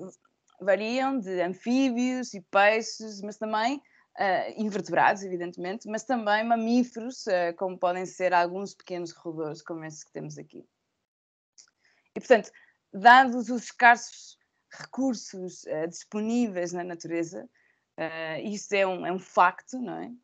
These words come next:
Esta ideia de que a natureza é um lugar de abundância, isto é uma ideia que só, só pode ser realmente recolhida, eh,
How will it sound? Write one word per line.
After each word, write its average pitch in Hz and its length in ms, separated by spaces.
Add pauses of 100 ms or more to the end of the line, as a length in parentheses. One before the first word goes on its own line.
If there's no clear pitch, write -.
(120)
Esta 170 280
ideia 180 420
de 185 60
que - 80
a - 20
natureza 170 480
é - 20
um 170 40
lugar 170 260
de 175 60
abundância, 170 760
isto 160 200
é 165 40
uma 170 140
ideia 170 240
que 170 60
só, 175 260
só 196 160
pode 190 220
ser 190 160
realmente 180 500 (320)
recolhida, 202 960 (320)
eh, 175 480